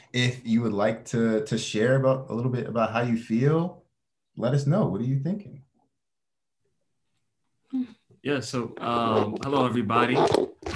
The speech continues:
Speaker 2: we are Get Potluck. Um, I thought it was really cool just to kind of see, you know, what everybody was working on. You know, we were already kind of aware of Woman Vest and kind of what they're doing.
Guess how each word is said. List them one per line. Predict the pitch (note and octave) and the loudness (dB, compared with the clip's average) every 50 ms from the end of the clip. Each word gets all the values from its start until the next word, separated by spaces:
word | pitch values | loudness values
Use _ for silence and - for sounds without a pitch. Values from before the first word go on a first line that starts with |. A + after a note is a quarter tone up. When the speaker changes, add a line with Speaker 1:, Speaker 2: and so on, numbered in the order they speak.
| - B2 A2 G2+ G2 A2 | -6 -6 -6 -6 -4 0
Speaker 2:
we | A#2+ B2 A#2+ | 2 2 4
are | A#2 A2+ | 2 2
Get | G#2+ A#2 A2 G2 | 0 0 -4 -4
Potluck. | A2+ A#2+ A#2 A#2 - A2+ A#2 A#2+ B2+ - - _ _ _ _ - | -4 -6 -6 -4 -4 -4 -6 -6 -8 -14 -20 _ _ _ _ -8
Um, | A2 A#2+ A#2+ A#2+ B2+ A#2 G2+ A2+ - - - - - - _ _ _ - | -4 -4 -2 -2 -2 -4 -4 -6 -10 -16 -20 -20 -20 -20 _ _ _ -4
I | C3+ - | -4 -2
thought | - G3 F#3 E3+ | -2 -2 0 0
it | |
was | D#3 C#3+ B2+ A2 G#2 | 2 0 0 -2 -2
really | G#2 A#2+ C#3+ D3 C3+ | -2 0 0 0 0
cool | B2 - - C#3+ C#3 C#3 B2 A2 | -2 -4 -6 -4 -2 0 0 0
just | G2 A#2+ C3 - - | -2 -4 -6 -8 -6
to | D3+ D3 | -8 -8
kind | - - C3 B2+ B2+ A#2 | -6 -6 -4 -4 -2 -2
of | A2 G#2+ | -4 -6
see, | - - - - B2 A#2+ A#2 A2+ A2 G#2+ - - _ _ _ | -8 -12 -12 -10 -8 -6 -4 -4 -4 -4 -6 -10 _ _ _
you | - C3+ | -12 -10
know, | C3 G#2+ G#2 G2+ | -8 -6 -6 -6
what | G2+ B2+ - | -8 -8 -8
everybody | - A#2 A#2+ B2 A#2+ G#2+ A#2 A2 G#2+ G#2+ | -6 -6 -4 -4 -4 -2 -2 -2 -2 -2
was | G2+ G2+ F#2+ G2+ | -4 -4 -6 -6
working | A2+ C3 C3 A2+ G2 F#2+ | -6 -6 -6 -6 -6 -6
on. | G2 G2 G2+ | -6 -6 -6
You | G2+ G2 | -8 -8
know, | G2 G2 G2 | -8 -8 -8
we | G2 G2+ A2 | -6 -6 -6
were | A#2 G2+ | -6 -6
already | - G#2+ A2 A2 A2 A2 G#2+ G#2 G2+ G2+ - _ _ _ _ _ | -6 -4 -4 -4 -2 -4 -4 -4 -6 -10 -12 _ _ _ _ _
kind | - A#2+ A2+ G#2+ | -10 -6 -4 -4
of | F#2+ G2 | -4 -4
aware | G2 G2+ G#2 G#2 G#2 G#2 G#2 G#2 G#2+ - - _ _ _ _ _ - - - - - - - | -6 -6 -4 -4 -4 -4 -4 -4 -6 -8 -12 _ _ _ _ _ -20 -20 -16 -14 -14 -12 -8
of | - A2 G#2 G#2 G2 G2 G2 - - _ _ _ - C3 | -6 -6 -4 -4 -6 -8 -10 -16 -20 _ _ _ -8 -4
Woman | C3 C#3 D3 C#3+ C#3 C3+ | -2 0 0 0 0 0
Vest | B2+ C3+ C3+ C3+ C3 - - | 0 -2 -2 -2 -4 -6 -10
and | B2 B2 | -8 -8
kind | C3 A2 | -6 -4
of | G2+ G2 | -4 -4
what | G#2 G2+ G2 - | -4 -8 -6 -4
they're | B2+ C#3 C#3 C3+ B2+ | 0 0 0 2 2
doing. | C3 C3 C3 C3 B2+ B2 A#2+ A#2 A#2+ A#2+ | 2 2 4 4 4 4 2 0 -2 -6